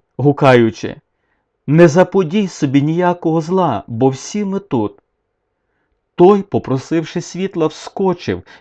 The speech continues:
і, тремтячи, припав до Павла й Сили і, вивівши їх на двір, запитав: «Добродії, що потрібно мені робити, аби спастися?» А вони сказали: «Віруй в Господа Ісуса Христа,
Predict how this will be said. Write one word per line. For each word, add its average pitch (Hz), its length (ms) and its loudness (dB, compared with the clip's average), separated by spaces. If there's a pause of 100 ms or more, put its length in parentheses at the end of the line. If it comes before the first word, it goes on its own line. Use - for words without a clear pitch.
(120)
і, 165 120 6
тремтячи, 127 840 -2
припав 135 560 -2
до 113 140 0
Павла 110 360 0
й 113 80 0
Сили 110 500 -2 (440)
і, 147 180 6
вивівши 180 640 0
їх 170 300 -4
на 151 120 -2
двір, 131 320 0
запитав: 120 640 -2 (580)
«Добродії, 123 840 0 (300)
що - 400 2
потрібно 170 600 -2
мені 139 300 0
робити, 127 560 -2
аби 123 240 -4
спастися?» - 800 -6 (880)
А 139 140 4
вони 127 300 0
сказали: 123 680 -4 (540)
«Віруй 151 520 0
в 156 60 -8
Господа 123 680 -4
Ісуса 110 440 -6
Христа, 107 580 -6